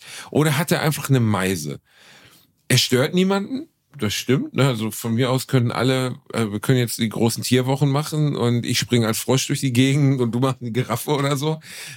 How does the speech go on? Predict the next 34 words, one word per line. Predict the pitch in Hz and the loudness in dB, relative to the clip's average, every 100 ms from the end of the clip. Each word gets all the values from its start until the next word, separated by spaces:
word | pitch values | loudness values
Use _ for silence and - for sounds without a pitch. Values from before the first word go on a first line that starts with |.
| - | -4
Aber | 110 117 117 107 - _ _ _ _ - | 0 2 2 0 -6 _ _ _ _ -10
ich | - 113 | -6 -4
frage | - - 139 151 | -4 -4 -2 2
mich | 147 120 | 2 0
trotzdem, | - 107 120 - 160 156 | -4 -4 -4 -2 -2 0
wo, | 165 - | -2 0
wo | 156 247 | -2 0
fängt | - 294 | -2 0
denn | 185 160 | 0 2
dann | 160 | 0
noch | 208 - | -2 -2
bekloppt, | 143 - 147 - - - | -4 0 -2 -2 -8 -2
also | 135 131 | 0 0
bekl-, | 117 123 - | -6 -6 -2
okay, | - 123 98 | -2 0 0
wollen | 98 131 | 2 2
wir | |
jetzt | 120 | 2
mal | 110 98 | 0 0
weg | 127 | -2
von | - 104 | -2 -2
diesen, | 95 92 95 82 | -2 -2 -2 -2
diesen | 90 90 | -4 -2
Vulgärbegriffen, | 85 92 78 120 156 147 131 135 127 - - - | 0 0 2 2 2 0 -2 -2 -2 -6 -18 -2
wo | 147 | 0
fängt | 180 190 185 | 2 0 0
denn | 143 123 | 0 0
psychisch | - 180 202 160 | -2 -2 -2 -2
gestört | - - - 110 120 - | -2 -4 0 0 0 -4
an | - 120 156 294 - 698 1077 1077 1077 | -2 0 2 0 0 -4 -4 -4 -6
<laughs> | - - - - - | -6 -6 -4 -4 0
und | 143 143 | 2 2
wo | 180 196 | 2 2
hört | 165 180 185 | 2 0 -2